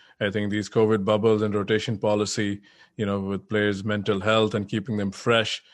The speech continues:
for the big events, I think that's a, that's a, that's a b-, big way of looking at things. And, uh, England may be ahead,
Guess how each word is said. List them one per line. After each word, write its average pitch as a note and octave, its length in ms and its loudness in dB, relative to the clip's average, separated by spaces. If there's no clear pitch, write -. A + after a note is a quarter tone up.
for A2+ 100 -6
the G2+ 100 -4
big G#2 220 0
events, G#2 320 0
I G#2 80 -2
think G#2+ 140 -4
that's G2+ 180 -4
a, G#2 180 0
that's G#2+ 200 -4
a, G2+ 240 0
that's B2+ 140 -8
a C#3 40 0
b-, A#2 160 -4
big C3+ 240 4
way B2+ 100 4
of A#2+ 160 4
looking A#2+ 300 2
at G2+ 160 -4
things. A2 400 0
And, G2+ 240 -4
uh, G#2 240 -2
England A#2+ 280 -4
may A2+ 100 -4
be A2+ 140 -6
ahead, G#2+ 400 -2